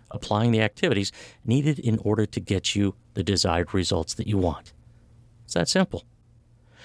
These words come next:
The reason why building healthy business habits works so well is because it's a step-by-step process.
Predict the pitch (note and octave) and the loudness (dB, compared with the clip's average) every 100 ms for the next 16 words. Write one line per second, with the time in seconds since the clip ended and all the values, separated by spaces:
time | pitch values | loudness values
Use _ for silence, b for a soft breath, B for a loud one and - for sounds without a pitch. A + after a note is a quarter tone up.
0 | B B B B - G2 A#2+ A3+ B3+ B3+ | B B B B -4 -2 0 0 2 4
1 | F3 D3+ F#2+ - A#2+ C3 C3 A2+ G2 A2+ | 4 4 2 0 0 2 2 0 2 -2
2 | - F#2+ D#2+ A2 G#2 F#2 - E2+ E2 - | 0 -4 0 0 2 0 2 0 0 -4
3 | G2+ C#3+ - - E2+ E2+ F2 G#2 A2 - | 0 0 2 0 0 2 2 2 -2 0
4 | B2 G#2+ - - - E3+ E3 G#2+ - G2 | 0 0 -4 -2 0 0 0 0 0 -2
5 | - - - - - - - | -4 -4 0 2 0 -4 -6